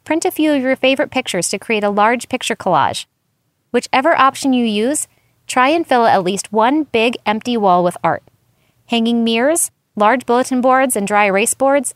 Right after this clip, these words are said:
is also a great functional way to fill your wall space. The next step in decorating your dorm room is to add lighting. Most dorm rooms come with standard overhead lighting, but that only adds to the institutional feel of the room. Add lamps,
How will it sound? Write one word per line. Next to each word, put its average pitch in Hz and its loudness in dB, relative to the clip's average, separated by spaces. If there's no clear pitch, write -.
is 196 -4
also 254 0
a 202 -2
great 220 -2
functional 220 -2
way 180 2
to 180 -4
fill 175 0
your 160 -2
wall 165 2
space. - -6
The 208 -4
next 254 -2
step - -2
in 190 -4
decorating 175 -2
your 175 -2
dorm 202 2
room 180 -2
is 180 -4
to - -2
add 180 0
lighting. 170 0
Most 269 -2
dorm 208 0
rooms 269 0
come 220 -4
with 185 -2
standard 269 0
overhead 220 2
lighting, 170 0
but 214 -4
that 302 4
only 254 0
adds 208 2
to 220 -6
the 180 -2
institutional 196 -2
feel 165 -2
of 156 -2
the 160 -4
room. 175 -4
Add 240 2
lamps, - -2